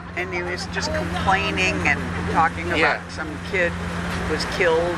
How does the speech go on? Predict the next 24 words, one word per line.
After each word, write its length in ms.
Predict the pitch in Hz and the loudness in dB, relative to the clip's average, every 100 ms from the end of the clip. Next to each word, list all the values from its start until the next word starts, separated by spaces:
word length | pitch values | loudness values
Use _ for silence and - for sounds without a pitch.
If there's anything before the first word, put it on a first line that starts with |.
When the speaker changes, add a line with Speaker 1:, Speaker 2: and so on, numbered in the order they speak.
| 165 | -2
Speaker 1:
by 180 | 165 143 | 2 2
other 240 | - 156 165 | 0 -2 -2
ki-, 120 | - | 0
I 80 | 165 | 0
mean, 140 | 175 | 2
it 40 | 185 | 0
was 80 | |
just 160 | 226 - | 0 2
like, 200 | 196 180 - - - | 4 2 -4 -10 -2
it 60 | 202 | 0
was 100 | 220 | 0
just 120 | 247 | 2
sort 140 | 254 196 | 2 2
of 100 | 160 | 2
working 260 | 220 226 214 | 2 2 0
class 280 | 202 185 185 | 4 4 2
Brooklyn 380 | 185 175 165 | -6 -4 -2
reality. 440 | 156 139 113 117 143 | 0 2 2 2 2
Speaker 2:
Yeah, 140 | 127 | 2
yeah, 200 | 120 117 | 2 0
yeah. 260 | 117 117 101 | 2 0 -2
Speaker 1:
It 40 | |
was 100 | 131 110 | -8 -4
Williamsburg, 680 | 170 202 165 - 151 143 139 | 0 2 0 -2 0 0 0